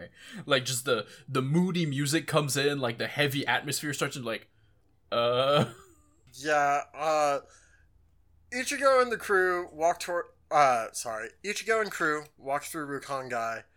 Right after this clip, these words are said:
Speaker 2: noting that they have reached the edge of a village. He and Uryu bicker about which way they're going, and the bit lasts, like, a million years, and Yoruichi tells them that Kukaku moves often, but always builds the house the same way. You'll know it when you see it.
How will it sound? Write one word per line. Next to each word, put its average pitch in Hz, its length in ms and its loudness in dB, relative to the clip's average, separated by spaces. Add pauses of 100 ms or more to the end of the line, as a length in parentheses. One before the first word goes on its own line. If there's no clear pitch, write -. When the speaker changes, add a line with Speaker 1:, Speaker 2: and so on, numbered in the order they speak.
(300)
Speaker 2:
noting 160 360 0
that 147 140 -2
they 143 80 0
have 123 180 -2
reached 180 240 -4
the 180 120 -8
edge 143 220 2
of 127 80 -8
a 120 80 -6
village. 110 500 -8 (420)
He 214 180 -2
and 226 100 -2
Uryu 233 500 -4
bicker 202 300 2
about 156 240 4
which 180 220 -4
way 185 120 2
they're 175 140 0
going, 143 380 2
and 127 100 -6
the 117 60 -8
bit 151 200 -4
lasts, 135 280 0
like, 131 140 -6
a 127 40 -6
million 120 420 -8
years, 117 380 -10 (300)
and 131 340 -2
Yoruichi 175 500 -2
tells 156 260 -2
them 151 160 -2
that 139 140 -2
Kukaku 160 460 -2
moves 143 320 -6
often, 226 480 0 (160)
but 143 260 -6
always 165 360 0
builds 156 260 -4
the 143 100 -10
house 135 240 0
the 131 120 -12
same 131 340 -4
way. 101 280 -12 (200)
You'll 139 180 -6
know 156 260 0
it 180 120 0
when 165 100 -8
you 147 120 -6
see - 240 -4
it. 90 200 -14